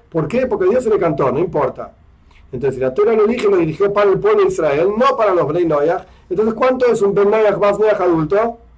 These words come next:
Todo depende de cuán plena es la persona en su in-, capacidad intelectual. Es decir, ¿qué es la adultez para la Toira? ¿Sos capaz de asumir una responsabilidad específica frente a Dios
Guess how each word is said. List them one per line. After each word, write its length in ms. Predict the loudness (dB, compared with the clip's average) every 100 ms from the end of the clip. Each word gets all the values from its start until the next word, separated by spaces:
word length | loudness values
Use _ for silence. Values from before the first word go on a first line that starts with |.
| -20 -20 -20 -20 -20 -20 -20 -20 -20 _ _ _ -20 _ _ _ _ _ _ -2
Todo 260 | 2 2
depende 800 | 2 2 2 2 2 2 0 -2
de 160 | -4 -6
cuán 540 | -4 -2 0 0 -2 -12 _ _
plena 520 | 2 4 4 2 2
es 80 | 0
la 140 | -2
persona 640 | -2 -2 0 2 2 0 0
en 140 | -4
su 160 | -2 -2
in-, 180 | -2 -4 -18
capacidad 420 | -4 -2 -2 0 0
intelectual. 640 | 0 -2 -2 -2 -2 -4 -12 _ -20 -2
Es 100 | 0
decir, 400 | 2 0 -2 -4 -16 -16
¿qué 160 | -8 -4
es 60 |
la 140 | 0 2
adultez 640 | 2 0 0 0 0 0
para 220 | -2 -2 0
la 120 | 0
Toira? 320 | -2 -2 -2
¿Sos 240 | -4 -4
capaz 800 | -2 -6 -2 0 2 0 -4 -16 -20 _ _
de 80 | -4
asumir 380 | -2 -2 2
una 180 | 4 2
responsabilidad 960 | 0 -4 -4 -4 -4 -6 -4 -2 0 2
específica 720 | 0 -4 -12 -8 -8 -6 -4 -4
frente 320 | -4 -4 -4
a 40 |
Dios 380 | 0 2 0 -4